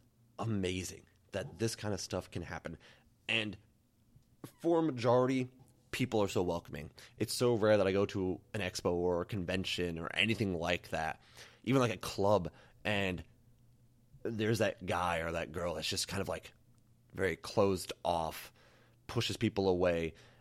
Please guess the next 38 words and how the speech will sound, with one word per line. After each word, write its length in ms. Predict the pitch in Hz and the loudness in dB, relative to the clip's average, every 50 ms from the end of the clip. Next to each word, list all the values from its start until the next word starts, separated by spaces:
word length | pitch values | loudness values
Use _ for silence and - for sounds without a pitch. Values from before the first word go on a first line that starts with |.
| _ _ - | _ _ 0
I'm 100 | 156 185 | 2 4
not 140 | 185 170 - | 4 4 6
saying, 140 | 180 165 151 | 6 8 8
like, 280 | 139 123 120 - - - _ - | 8 8 6 4 2 -8 _ 2
in 680 | - 139 131 120 117 113 110 107 104 98 95 92 101 110 - _ - | 6 6 8 8 8 6 4 4 2 0 -2 -4 -8 -12 -18 _ -4
an 120 | - 123 107 | -2 0 0
anxious, 380 | 78 107 104 101 - 95 87 - | 2 2 2 2 0 -2 0 4
shy 260 | - 185 180 202 160 | 8 10 10 10 10
way. 120 | 120 110 | 10 8
I'm 100 | 107 104 | 6 4
saying, 200 | - - 107 101 | 2 0 0 2
like, 140 | 98 95 - | 0 0 0
in 100 | - 90 | 0 -2
a 80 | 92 85 | -2 0
rude 300 | 82 82 85 87 82 78 | -2 -2 -4 -4 -4 -4
way, 300 | 71 69 60 60 - - - _ _ - | -6 -6 -8 -8 -12 -16 -20 _ _ -12
you 80 | 76 | -10
know, 80 | 85 78 | -8 -8
very 160 | 82 80 80 | -8 -8 -8
stuck 340 | - - - - 76 - - | -6 -6 -2 -4 -2 -2 -2
up 120 | 85 - | -4 -2
kind 140 | - 92 95 | -2 -2 0
of 60 | 98 | 2
thing. 180 | - 120 117 110 - - - - _ _ - | 2 2 0 0 -4 -12 -20 -20 _ _ -10
It's 140 | 110 - - | -6 -4 -2
so 340 | - - - 117 120 120 110 | 0 2 4 4 4 4 4
rare 300 | 95 92 92 87 87 82 | 4 6 6 4 4 2
to 100 | - 87 | -2 -6
find 360 | - 82 76 76 71 58 57 | -6 -6 -6 -6 -6 -8 -8
that 200 | 55 57 50 - - - _ - - _ _ | -8 -8 -8 -10 -12 -20 _ -20 -20 _ _
in 120 | - 92 82 | -2 -2 -2
this 140 | 78 - - | -2 -4 -4
kind 160 | - 78 69 | -4 -4 -6
of 100 | 69 - | -6 -8
community. 440 | - 87 80 69 64 62 50 - - _ _ - - - - - - - - - _ _ _ _ _ _ _ _ _ _ _ _ _ _ _ _ _ | -8 -8 -6 -6 -6 -8 -8 -10 -12 _ _ -20 -20 -20 -20 -20 -20 -20 -20 -20 _ _ _ _ _ _ _ _ _ _ _ _ _ _ _ _ _
So, 160 | - - 135 131 | -6 0 2 4
yeah, 220 | 131 117 85 - - - - _ _ _ _ - | 6 6 4 4 0 -8 -20 _ _ _ _ 0
I, 300 | 110 117 113 110 107 107 | 2 4 6 6 4 2